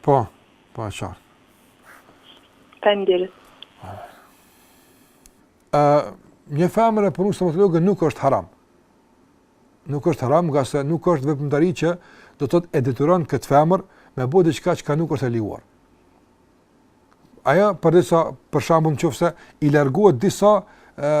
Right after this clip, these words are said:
Speaker 1: disa ndalesa fetare. Për shembull, ë, të ruhet nga vetmimi. Për shembull, të jetë ajo dhe gjithashtu asistenti i asaj që i ndihmon, ekzistimi i mashkullit tjetër e thën këtë vetmi, nuk është e vetmuar me të.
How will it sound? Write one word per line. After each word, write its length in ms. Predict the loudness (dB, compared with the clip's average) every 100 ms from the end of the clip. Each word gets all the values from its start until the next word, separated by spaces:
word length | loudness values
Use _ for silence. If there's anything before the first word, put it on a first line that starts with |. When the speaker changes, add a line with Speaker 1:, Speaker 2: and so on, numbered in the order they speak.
| 0
Speaker 1:
disa 280 | -2 0 -2
ndalesa 560 | 0 0 4 4 4 -2
fetare. 460 | -2 2 2 2 -12 _ _ _ _ _
Për 140 | -6 0
shembull, 320 | 2 2 -2 -6 -20 -20 -18
ë, 140 | -12 -10 -12 -12 -14 -14 -16 -16 -18 -20 -20 -4
të 140 | 2 4
ruhet 360 | 4 2 0 -2
nga 200 | 0 0
vetmimi. 480 | -2 0 0 0 -6 _ _ _
Për 120 | -4 -2
shembull, 240 | -2 -6
të 160 | 0 0
jetë 160 | 4 4
ajo 240 | 4 2 0 _ _ -4
dhe 160 | -2
gjithashtu 320 | 0 0 0 2
asistenti 500 | 0 0 2 2 4
i 40 | 0
asaj 240 | 2 2
që 80 | 0
i 60 | -2
ndihmon, 400 | -2 -2 -6 -8 -20 -20 _ -8 -4
ekzistimi 400 | -4 0 2 4
i 60 |
mashkullit 460 | 6 6 4 -2 0
tjetër 260 | 0 2 2
e 60 |
thën 220 | 4 2 2
këtë 220 | -2 -4
vetmi, 220 | -6 -10 -12 -14
nuk 120 | -2 -2
është 140 | 0
e 60 | -4
vetmuar 320 | -2 -2 -2
me 80 | -4
të. 140 | -8